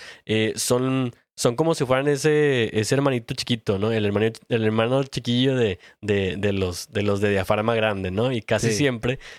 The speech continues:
Speaker 1: casi siempre estos micrófonos en realidad van a ser menos costosos. Menos costosos porque, pues, bueno, como lo dice el, el nombre, el diafragma va a ser más pequeño, lo que significa es que vas a tener menos material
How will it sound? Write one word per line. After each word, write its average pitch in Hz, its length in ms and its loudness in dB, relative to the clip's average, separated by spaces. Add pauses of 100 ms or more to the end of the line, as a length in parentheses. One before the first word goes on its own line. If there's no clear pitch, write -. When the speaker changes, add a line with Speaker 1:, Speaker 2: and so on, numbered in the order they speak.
(140)
Speaker 1:
casi 120 220 -2
siempre 156 280 0
estos 156 220 0
micrófonos 151 440 2
en 131 140 -2
realidad 123 320 2
van 160 120 0
a 160 40 -2
ser 151 260 0
menos 120 380 0
costosos. - 500 -4 (360)
Menos 120 260 0
costosos 156 540 0
porque, - 280 -6
pues, 98 200 -2
bueno, 107 420 0
como 107 260 2
lo 101 120 4
dice 104 320 0
el, 127 200 -2
el 104 240 -2
nombre, 113 440 0 (300)
el 117 200 0
diafragma 123 560 0
va 110 140 0
a 104 40 -2
ser 104 140 -2
más 104 320 0
pequeño, 147 480 -2
lo 107 220 -4
que 104 100 -4
significa 101 540 -2
es 104 180 -2
que 110 140 0
vas 98 160 0
a 101 40 -14
tener 107 200 0
menos 113 360 0
material 135 520 0